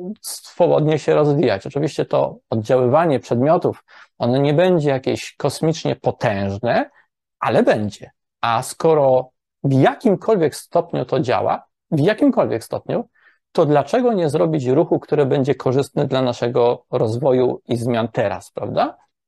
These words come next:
Jest to jak najbardziej logiczne i wskazane. Tak więc podsumowując, nie jesteśmy często świadomi tego,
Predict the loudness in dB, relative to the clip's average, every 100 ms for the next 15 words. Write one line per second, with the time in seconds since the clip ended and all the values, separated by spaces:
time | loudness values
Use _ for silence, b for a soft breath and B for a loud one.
0 | _ 0 0 0 0 0 2 0 2 2
1 | 2 0 -2 -2 0 0 0 -2 -4 -4
2 | -8 -8 -4 0 0 -2 -8 _ _ _
3 | _ _ _ _ _ _ _ _ b b
4 | b _ _ _ 0 2 2 2 0 0
5 | 2 4 6 6 4 2 -4 -12 -16 B
6 | B B _ _ _ _ _ _ _ _
7 | 0 2 2 2 2 2 0 -2 -2 0
8 | 0 0 -4 -4 -2 0 0 0 -2 -4
9 | _ _ _ _ -2 2 2 2 -2